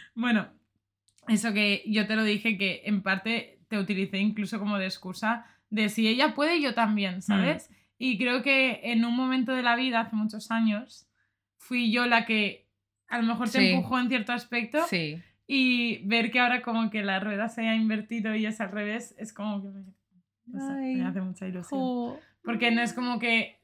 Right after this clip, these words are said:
Speaker 1: tú siempre aprendes de mí, sino que es como que al final es lo que me gusta a mí de mis amistades, de que sea un círculo, de yo aprendo de
Speaker 2: Sí.
Speaker 1: ti, tú aprendes de mí, eh, no sé. Y
Speaker 2: Me encanta.
Speaker 1: mi segundo gracias es para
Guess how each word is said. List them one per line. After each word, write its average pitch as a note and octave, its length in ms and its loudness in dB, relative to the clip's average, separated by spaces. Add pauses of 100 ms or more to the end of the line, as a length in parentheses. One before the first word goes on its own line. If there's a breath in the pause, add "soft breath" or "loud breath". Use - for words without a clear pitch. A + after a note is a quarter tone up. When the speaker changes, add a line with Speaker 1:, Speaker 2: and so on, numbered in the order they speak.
(140)
Speaker 1:
tú A#3+ 100 -6
siempre A#3 240 -2
aprendes A3+ 340 0
de A#3 80 0
mí, A3 320 4
sino G#3+ 300 0
que G#3+ 80 -6
es G#3+ 140 -10
como G#3+ 460 -2 (220)
que A3+ 60 -2
al A3+ 100 2
final G#3+ 280 2
es A3+ 120 0
lo A#3 160 -2
que A3+ 80 0
me G#3 120 0
gusta G#3 260 -4
a - 20 -2
mí G#3 100 0
de G3+ 80 0
mis G#3 200 -2
amistades, G3+ 520 0
de G3+ 120 -8
que A3 80 -6
sea G#3+ 160 -2
un A3 180 0
círculo, G#3 360 -4
de G3 180 -4
yo G3+ 80 -2
aprendo A3 220 -2
de F#3 180 2
Speaker 2:
Sí. F#3 60 -2
Speaker 1:
ti, G#3+ 60 -4
tú G#3+ 60 -8
aprendes G#3 380 -4
de G#3 100 -6
mí, G#3 340 -2 (360 soft breath)
eh, A3 340 -2 (220)
no G3+ 160 -4
sé. F3+ 260 -10 (340)
Y A3 120 0
Speaker 2:
Me G#3+ 80 6
encanta. E3+ 420 4
Speaker 1:
mi A#3+ 160 0
segundo A3+ 320 2
gracias A#3 480 0
es A3 240 -4
para F#3 640 0